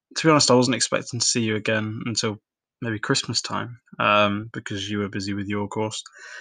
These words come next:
and, uh, I didn't know how my course would play out. But, uh, luckily, um, mine happened to be online, so that was a good one. I got paid as well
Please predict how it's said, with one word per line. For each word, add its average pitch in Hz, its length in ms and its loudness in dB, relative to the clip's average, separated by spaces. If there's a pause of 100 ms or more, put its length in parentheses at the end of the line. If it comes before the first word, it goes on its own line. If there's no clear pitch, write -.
(600)
and, 98 260 2
uh, 98 140 6
I - 60 6
didn't 104 180 2
know 87 60 2
how 101 180 2
my 104 240 4
course - 300 -4
would 117 80 -4
play 110 260 2
out. 120 220 4 (500)
But, 117 140 4
uh, 104 360 6
luckily, 131 520 2 (320)
um, 110 640 -2 (1300)
mine 117 340 2
happened 104 320 -4
to - 60 -8
be 110 100 0
online, 120 520 2
so - 220 2
that - 100 2
was 110 180 0
a 110 240 4 (640)
good 127 220 2
one. 143 200 6
I 127 60 4
got - 160 -4
paid 139 360 4
as 120 160 2
well 139 360 4